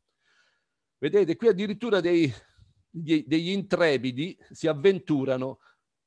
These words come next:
poiché qui l'hanno realizzata e la sfruttano come palestra roccia. Questa è una cava, una colata lavica di basalto.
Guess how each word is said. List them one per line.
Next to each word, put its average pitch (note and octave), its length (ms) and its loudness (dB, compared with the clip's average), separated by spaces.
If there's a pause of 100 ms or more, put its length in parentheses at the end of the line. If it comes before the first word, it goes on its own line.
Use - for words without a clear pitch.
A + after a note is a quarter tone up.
(400)
poiché D#3 380 -4
qui D#3 320 -2
l'hanno C3+ 320 -2
realizzata C#3 580 0
e C3+ 40 0
la C3 100 -2
sfruttano C3+ 460 -6
come B2 180 -8
palestra B2 500 -4
roccia. A2 460 -8 (100)
Questa F#3 300 -2
è - 20 -4
una E3 140 -6
cava, F3 300 -2
una D3+ 160 -6
colata D3+ 260 -2
lavica D#3 300 -4
di B2+ 100 -8
basalto. F2+ 720 -10